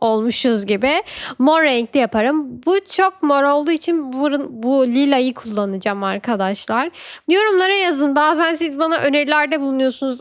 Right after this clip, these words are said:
"Abla, şu saçı kullansaydın daha iyiydi." falan diye. Bütün önerilerinizi dikkate alıyorum.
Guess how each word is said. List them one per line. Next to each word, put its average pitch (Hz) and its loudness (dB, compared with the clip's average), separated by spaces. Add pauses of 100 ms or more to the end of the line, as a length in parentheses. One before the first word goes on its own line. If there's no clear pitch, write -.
"Abla, 247 0
şu 247 -8
saçı 262 -2
kullansaydın 226 -2
daha 226 0
iyiydi." 220 -4
falan 214 -2
diye. 240 0 (380)
Bütün 349 2
önerilerinizi 302 2
dikkate 311 0
alıyorum. 269 2